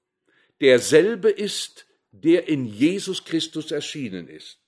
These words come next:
Wir merken, dass viele Schwierigkeiten damit haben.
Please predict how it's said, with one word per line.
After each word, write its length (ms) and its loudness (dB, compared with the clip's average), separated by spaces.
Wir 120 0
merken, 640 -4
dass 220 -2
viele 500 4
Schwierigkeiten 760 -4
damit 400 -4
haben. 420 -8